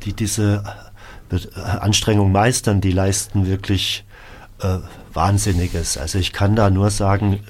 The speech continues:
Hut ab davor. Also was die Lehrerinnen und Lehrer und die Schulleitungen auch an diesen Schulen, äh, bringen.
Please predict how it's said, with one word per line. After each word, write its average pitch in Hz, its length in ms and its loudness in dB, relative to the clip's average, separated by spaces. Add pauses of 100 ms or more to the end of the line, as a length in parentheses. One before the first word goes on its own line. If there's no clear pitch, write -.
Hut 107 260 -2
ab 101 180 -4
davor. 110 540 2 (520)
Also 95 240 0
was 101 220 2
die 98 260 2
Lehrerinnen 101 720 2
und 90 160 0
Lehrer 101 360 4
und 90 100 2
die 87 80 -2
Schulleitungen 107 680 2
auch 101 320 0 (400)
an 92 180 2
diesen 98 280 0
Schulen, 101 520 2 (420)
äh, 98 180 2
bringen. 98 500 0